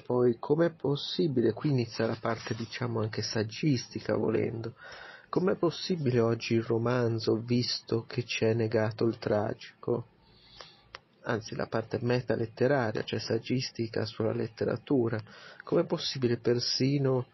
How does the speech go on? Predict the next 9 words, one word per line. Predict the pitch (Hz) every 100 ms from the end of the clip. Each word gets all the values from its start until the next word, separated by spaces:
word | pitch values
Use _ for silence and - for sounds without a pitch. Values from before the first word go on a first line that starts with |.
| - - - -
il | - 123
pensiero | - 123 120 - 139 135
del | 123 120
romanzo, | 120 117 120 117 113 110
visto | 117 120 - 113
che | 113
manca | 117 113 117 117
il | 113
sublime? | - 123 123 135 120 117 123